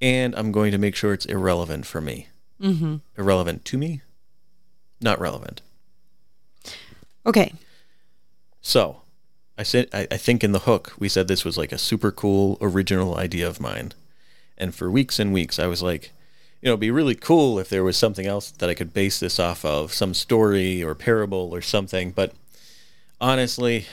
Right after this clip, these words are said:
Speaker 1: it doesn't really line up with anything, I don't think.
Speaker 2: And yet it also seems to be a helpful measure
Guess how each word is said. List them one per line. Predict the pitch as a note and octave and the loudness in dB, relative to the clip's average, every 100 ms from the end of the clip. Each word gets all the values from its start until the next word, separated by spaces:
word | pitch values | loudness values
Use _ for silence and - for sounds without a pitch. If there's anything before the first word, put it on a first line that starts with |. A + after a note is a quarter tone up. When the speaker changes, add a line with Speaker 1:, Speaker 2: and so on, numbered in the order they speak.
| - - - | -18 -16 0
Speaker 1:
it | B2 | 2
doesn't | B2 A2+ | 4 2
really | G#2 G2+ F#2+ | -2 -4 0
line | G2+ G#2+ | 2 4
up | B2 - | 4 2
with | D#2 F#2 | -4 -2
anything, | F2 E2+ E2 | -2 -2 -4
I | E2+ | -2
don't | F2 D2+ | -4 -6
think. | - - G#2+ F#2+ - - - - - - - - - - - - - | -2 2 4 2 -6 -18 -20 -20 -20 -20 -20 -20 -20 -20 -20 -20 -6
Speaker 2:
And | A#3 | 0
yet | C4 B3+ | 2 2
it | C4+ | 0
also | F4+ E4+ - | 2 2 2
seems | G#3+ G3 F#3+ | 0 -2 -4
to | - F#3+ | -4 -2
be | F#3 | 0
a | F3 | 0
helpful | D#3+ - F3 | -2 -4 -2
measure | E3 D#3+ D#3+ E3 F3 | 0 0 0 0 -2